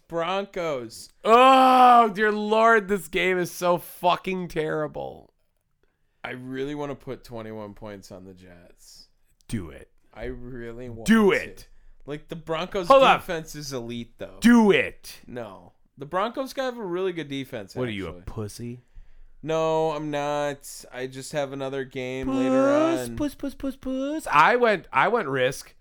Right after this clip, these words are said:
Speaker 2: Risky. I
Speaker 1: With
Speaker 2: risk it
Speaker 1: what?
Speaker 2: for the biscuit.
Speaker 1: You put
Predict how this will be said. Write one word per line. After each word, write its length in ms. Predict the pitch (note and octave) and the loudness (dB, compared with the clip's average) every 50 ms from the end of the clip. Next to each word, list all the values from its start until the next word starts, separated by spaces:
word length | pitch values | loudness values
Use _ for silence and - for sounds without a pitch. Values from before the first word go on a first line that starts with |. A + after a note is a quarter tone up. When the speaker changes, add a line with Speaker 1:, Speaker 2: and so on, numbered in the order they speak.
| _ _ _ _ _ | _ _ _ _ _
Speaker 2:
Risky. 500 | - - B2 B2 A2+ - C3+ C#3 C#3+ C#3+ _ _ _ - | -12 -8 -8 -8 -8 -10 -10 -10 -10 -12 _ _ _ -2
I 140 | - B2+ E3 | 0 2 4
Speaker 1:
With 60 | F#3+ | 4
Speaker 2:
risk 200 | G3+ G3 - - | 4 2 2 0
it 60 | G3 | 0
Speaker 1:
what? 80 | F3 F3 | 0 0
Speaker 2:
for 100 | F3 E3 | -2 -2
the 80 | D3 C3 | -4 -4
biscuit. 480 | B2 B2+ A#2+ - - E3 E3+ E3 - _ - _ _ _ - - - - - | -6 -6 -6 -6 -6 -6 -6 -6 -10 _ -20 _ _ _ -20 -20 -20 -20 -20
Speaker 1:
You 120 | B2 C3+ C3+ | -20 -20 -20
put 420 | - - F3+ E3 D#3+ D3+ - - | -12 -8 -6 -6 -6 -6 -8 -12